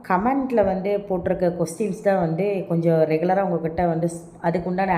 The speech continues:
ஆன்சர் பண்ணலான்னு ஒரு ஐடியா இருக்கு. So, முடிஞ்ச அளவுக்கு உங்களுக்கு நான் அது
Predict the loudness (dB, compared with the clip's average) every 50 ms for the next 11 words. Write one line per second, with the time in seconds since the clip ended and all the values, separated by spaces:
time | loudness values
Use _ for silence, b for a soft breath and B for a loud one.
0 | 2 0 -2 -2 -4 -4 -2 -2 -2 -2 -2 -2 -2 -2 -2 -2 -2 -2 0 -2
1 | -2 -2 -2 0 0 0 0 -2 -4 -4 -4 -4 -6 B B B B B B B
2 | -6 0 0 2 2 2 2 0 0 0 2 4 4 6 6 4 4 2 2 4
3 | 4 4 2 0 -4 -4 -2 -2 -2 -2 0 0 2 2 2 0 0 -2